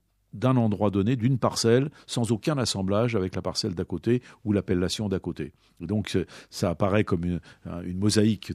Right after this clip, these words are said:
très difficile à comprendre. La Bourgogne, en réalité, pour les connaisseurs, c'est quelque chose de merveilleux parce que le Clos de Vougeot, par exemple, qui est une appellation, l'ancien domaine des, des moines de Cîteaux, euh, qui a été partagé, euh, au dix-neuvième siècle en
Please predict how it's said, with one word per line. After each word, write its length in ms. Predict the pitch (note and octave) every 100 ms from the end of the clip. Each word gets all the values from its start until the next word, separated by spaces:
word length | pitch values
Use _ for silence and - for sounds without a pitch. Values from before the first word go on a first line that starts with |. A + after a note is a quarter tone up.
| -
très 160 | - F#2+
difficile 420 | E2 F2+ - E2
à 40 |
comprendre. 400 | - E2 B2 D3+
La 100 | G2+
Bourgogne, 380 | F2 F2 B2 B2+
en 80 | F2+
réalité, 440 | F2 E2+ D#2 C#3
pour 180 | - F2
les 100 | F2
connaisseurs, 560 | F#2 E2 D#2 A#2+ C#3 C3+ - - -
c'est 300 | - G2 F#2+
quelque 280 | F2 -
chose 240 | - G#2+ F#2
de 80 | E2+
merveilleux 460 | F2+ E2 G#2+ E3+
parce 240 | B2+ F2 -
que 180 | F#2 - - -
le 100 | -
Clos 160 | F2+ A2+
de 80 | F2
Vougeot, 320 | F#2 G2 G2+
par 220 | F2 D#2
exemple, 380 | F2 A2+ F3+ C3+
qui 100 | -
est 160 | - -
une 180 | B2 A2+
appellation, 580 | E2 F2 D#2+ F#2 F3 E3
l'ancien 420 | D2 D#2 F2 D#2
domaine 380 | D#2+ F2 F2+ E2
des, 320 | D#2+ D#2 E2
des 140 | E2
moines 200 | E2+ F2+
de 80 | E2
Cîteaux, 440 | D#2 G2 C3 F3 F3+ - - - -
euh, 460 | G2 F2+ E2 E2
qui 160 | - -
a 40 |
été 200 | D2+ F3+
partagé, 680 | - - - D2+ F#2+ E2+ C#2 -
euh, 580 | - G1+ - - -
au 140 | E2 D#2+
dix-neuvième 440 | E2 E2 E2 F#2+
siècle 340 | - E3+ -
en 100 | -